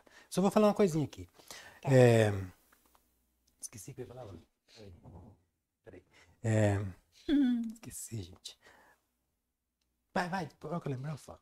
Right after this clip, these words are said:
Speaker 2: Tá, Antônio Nilson, boa noite. Aqui firme para ver essa aula, que com certeza será mais um show de talento do grande Zé Arantes. Obrigada, Antônio Nilson.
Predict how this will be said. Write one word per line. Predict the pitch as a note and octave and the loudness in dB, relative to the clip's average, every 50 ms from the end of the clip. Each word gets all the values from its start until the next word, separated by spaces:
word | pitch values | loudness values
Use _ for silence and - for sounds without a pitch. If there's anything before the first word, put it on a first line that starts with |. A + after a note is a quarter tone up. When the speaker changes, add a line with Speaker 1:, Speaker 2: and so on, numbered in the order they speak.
| _ _ | _ _
Speaker 2:
Tá, | - A3 G#3 G#3 | 4 6 6 6
Antônio | G#3+ G#3+ - - D4+ D#4 E4+ F4 E4+ E4+ | 4 2 4 4 4 6 4 0 -2 0
Nilson, | D4+ C4+ B3+ A#3+ A3 G#3 G#3 - - - - F#3 D3+ D3 | 0 2 2 2 2 0 -2 -4 -6 -8 -8 -8 -10 -4
boa | E3+ A3+ C4 C#4+ | 2 2 4 4
noite. | D4 D4+ D4+ C4+ B3 A3+ G3+ F#3+ - - - - G3+ G3+ | 4 4 4 6 6 6 4 2 -2 -6 -8 -2 0 0
Aqui | G#3+ A3 A3 - C#4 C4+ | 0 0 -2 -8 -10 -10
firme | - - - B3+ C#4+ C#4+ B3+ A#3+ | -10 -8 -4 -2 -2 -2 -2 0
para | - B3 A#3 A3 G#3 G#3 | 2 2 4 4 2 2
ver | G3+ G#3+ | 2 0
essa | A3 A3+ - - B3 | -2 -2 -2 -4 -2
aula, | A3+ A3 G#3 G#3 G#3+ G#3+ A3 A3+ A3+ - - - - - _ _ _ | 0 2 2 2 2 0 -2 -4 -6 -8 -16 -20 -20 -20 _ _ _
que | - G#3+ G3 | -8 -8 -8
com | - - A#3 C4 E4 | -2 0 0 0 0
certeza | D#4+ - - C4+ C4 C4 - - G#3+ G#3 A3 A#3 | 0 2 2 2 2 2 0 -4 -2 -2 -2 -4
será | A3+ - A#3+ A3+ G#3 G3+ G#3 | -4 -2 0 2 2 2 0
mais | G#3 G#3 A3+ C4 D4+ C#4+ C4 | 0 0 0 0 0 -2 -4
um | D4 D#4+ | -6 -8
show | C#4+ - - - A3+ G#3+ A3 A3 | -6 -8 -8 -6 -4 -4 -4 -4
de | G#3+ A#3 | -6 -10
talento | A3+ - - A#3+ A3+ A3 G3+ F#3+ F#3 F#3+ G3 G#3 - A#3+ | -8 -4 -2 0 0 0 -2 -6 -8 -8 -10 -10 -10 -10
do | A3 A#3 | -10 -10
grande | A3 F#3+ G3 G#3 G#3+ A3+ A3+ A3 | -8 -6 -6 -4 -4 -4 -6 -6
Zé | G#3+ A#3 A#3 | -4 -2 -2
Arantes. | A#3+ A#3 G3+ F3+ F#3 F#3 F3+ F3 F3 F3 - F3 - - | 0 -2 -2 -4 -6 -8 -10 -14 -14 -16 -16 -20 -20 -16
Obrigada, | - A3 C#4 C#4 A#3 A3 A#3+ B3+ C#4+ D4+ D4 D4+ | -12 -10 -8 -4 4 6 6 8 8 6 4 0
Antônio | C#4+ C#4 C#4 C4 B3 B3 A#3 | 0 2 2 2 2 0 0
Nilson. | A#3 A#3 A3+ G#3 F#3+ F3 E3 E3 - - - | 0 -2 -2 -2 -2 -4 -6 -8 -12 -16 -20